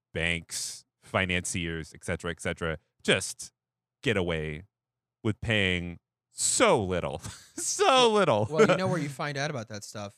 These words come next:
Speaker 2: uh, on this little podcast called Ponzi Scream, folks.
Speaker 1: Oh, yeah, that's right.
Speaker 2: Folks,
Speaker 1: That's
Speaker 2: folks.
Speaker 1: right.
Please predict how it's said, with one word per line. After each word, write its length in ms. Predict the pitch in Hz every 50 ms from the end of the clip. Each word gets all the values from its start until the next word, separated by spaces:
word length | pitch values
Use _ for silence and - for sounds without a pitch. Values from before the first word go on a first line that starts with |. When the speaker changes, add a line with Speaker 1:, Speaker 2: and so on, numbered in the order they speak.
| _ -
Speaker 2:
uh, 220 | 117 117 113 110 107
on 100 | 120 123
this 160 | 117 - -
little 100 | 117 107 -
podcast 420 | 139 127 127 - - 113 101 104
called 240 | - - 107 104 -
Ponzi 500 | - - 135 143 165 170 135 - 101 92
Scream, 680 | - - - - 104 95 92 87 82 85 85 85 87 - _ _ _ _ _ - -
folks. 120 | - - 90
Speaker 1:
Oh, 500 | 87 87 87 87 90 92 95 98 101 101 101
yeah, 600 | 104 98 95 92 85 85 82 82 80 80 80 80
that's 320 | 82 82 85 80 - -
right. 340 | 82 76 76 73 73 71 73
Speaker 2:
Folks, 140 | 73 69 73
Speaker 1:
That's 260 | 76 78 85 90 -
Speaker 2:
folks. 280 | - 156 160 80 78 78
Speaker 1:
right. 380 | 76 76 76 76 76 76 80